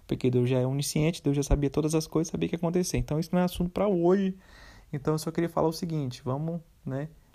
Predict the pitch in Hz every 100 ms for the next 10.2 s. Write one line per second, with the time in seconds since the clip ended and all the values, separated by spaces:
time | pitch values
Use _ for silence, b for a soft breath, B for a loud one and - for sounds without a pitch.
0 | - 143 131 135 139 - 151 156 147 135
1 | 117 139 151 170 175 b b b b b
2 | - 135 139 139 135 131 131 120 120 -
3 | - _ - _ _ - 147 135 139 139
4 | 131 127 139 170 - 160 156 160 156 147
5 | 151 147 151 - 143 135 135 131 143 147
6 | 156 151 185 - - _ - - 131 139
7 | - 123 127 120 131 131 127 127 131 123
8 | 127 110 135 - 131 127 - 151 226 143
9 | 131 143 - - - - - - - _
10 | 123 151